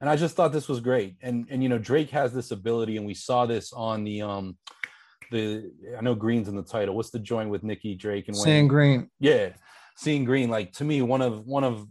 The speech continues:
Speaker 1: the, the more impressive, kinda unexpected joints of this year. Um, Drake has this ability of bringing, in my opinion,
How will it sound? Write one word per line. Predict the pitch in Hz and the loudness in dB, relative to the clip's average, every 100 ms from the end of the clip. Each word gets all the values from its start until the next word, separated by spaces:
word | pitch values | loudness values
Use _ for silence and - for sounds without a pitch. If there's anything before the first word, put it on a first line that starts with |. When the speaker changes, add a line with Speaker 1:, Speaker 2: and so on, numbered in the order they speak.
| - | -10
Speaker 1:
the, | 120 113 107 107 | -4 -2 -2 -4
the | 113 | -2
more | 120 131 | 2 2
impressive, | 123 - 127 120 - 110 101 95 _ _ _ - | 2 -2 -6 -6 -4 -6 -6 -12 _ _ _ -6
kinda | 135 117 | -4 -2
unexpected | 131 120 - 127 117 117 95 | -2 -2 -2 -4 -2 -4 -6
joints | 90 120 117 - | -6 -4 -4 -8
of | 104 | -12
this | 101 92 110 | -10 -10 -4
year. | 127 135 110 98 - _ _ _ - | 2 4 4 0 -6 _ _ _ -8
Um, | 107 101 98 123 | -4 -4 -8 -6
Drake | 120 147 143 | 0 0 2
has | 143 127 | 0 0
this | 123 - | -2 -6
ability | 101 110 107 101 | -4 -2 -2 -4
of | 92 | -6
bringing, | 110 107 104 101 98 | -6 -6 -6 -8 -10
in | 104 | -8
my | 107 135 147 | 0 2 4
opinion, | 123 - 107 98 95 90 | 0 -4 -8 -8 -10 -12